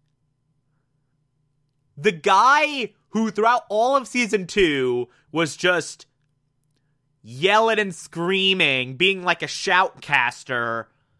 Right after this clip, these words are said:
on television, being all conspiratorial. He is in White Rose's pocket. <laughs> He literally shows up, talked to White Rose, and White Rose tells him what to say.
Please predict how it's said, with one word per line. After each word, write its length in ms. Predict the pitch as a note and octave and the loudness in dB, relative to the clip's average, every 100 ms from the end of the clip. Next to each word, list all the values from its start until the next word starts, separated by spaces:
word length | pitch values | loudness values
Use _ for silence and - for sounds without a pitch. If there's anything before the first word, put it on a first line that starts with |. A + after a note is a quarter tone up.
| _ _ _ _ _ - | _ _ _ _ _ -4
on 380 | E3 F3 F3 D#3+ | 2 2 2 -4
television, 1000 | - E3 F3+ D#3 B2+ A2 A#2+ A2 A2+ A2+ _ _ _ | -2 0 2 0 0 -2 -4 -4 -8 -14 _ _ _
being 220 | F3 F3+ | 0 2
all 200 | F3+ F3 | 2 0
conspiratorial. 1300 | E3+ E3 - F#3 E3+ C#3+ E3 F#3+ E3 B2+ A2+ A2 - _ _ _ _ _ _ _ _ _ _ _ | -2 -10 -2 0 0 -2 0 2 2 0 -2 -6 -10 _ _ _ _ _ _ _ _ _ _ _
He 240 | - D4+ E4 | 0 4 4
is 160 | E4 | 2
in 340 | - D4 E4 D4 | -2 -4 -2 -2
White 340 | A#3 C4 C4 | 0 0 0
Rose's 480 | G#3 A#3+ B3+ G3 E3 | 0 0 0 -4 -8
pocket. 600 | - G3 G#3+ - - - - | -4 0 0 -2 -12 -6 -6
<laughs> 40 | - - G#5+ F4+ - - - - _ _ _ A3+ C4 C#4 A#3 | -6 -10 -14 -16 -18 -20 -20 -20 _ _ _ -18 -14 -14 -10
He 180 | - D4 | -4 -2
literally 480 | D4 D4+ F4 E4+ E4 | -2 -2 -2 -2 -4
shows 420 | - D4 D4 C4 | -4 0 0 2
up, 280 | C#4+ B3 A#3+ | 0 0 0
talked 260 | B3 C#4 - | 2 2 2
to 80 | A#3 | -2
White 260 | B3+ C4 | 0 0
Rose, 280 | G3+ F#3+ F3 | 0 0 0
and 100 | E3+ | -2
White 180 | G#3 A3 | -2 0
Rose 280 | A#3 G#3 - | 2 0 -2
tells 420 | - F#3 A3 A3 | 0 0 0 0
him 160 | G#3+ | 0
what 260 | E3+ G#3 - | 0 -2 -2
to 80 | G3+ | -8
say. 760 | - G#3 A3 E3+ B2 A2+ B2+ | -4 0 2 2 2 -2 -8